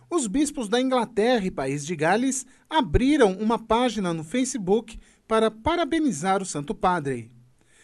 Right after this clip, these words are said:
Além de recordar a visita que o Papa fez ao Reino Unido em setembro do ano passado, os bispos querem aproveitar este meio de comunicação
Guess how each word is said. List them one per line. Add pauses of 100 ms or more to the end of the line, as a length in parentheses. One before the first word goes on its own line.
Além
de
recordar
a
visita
que
o
Papa
fez
ao
Reino
Unido (260)
em
setembro
do
ano
passado, (340)
os
bispos
querem
aproveitar
este
meio
de
comunicação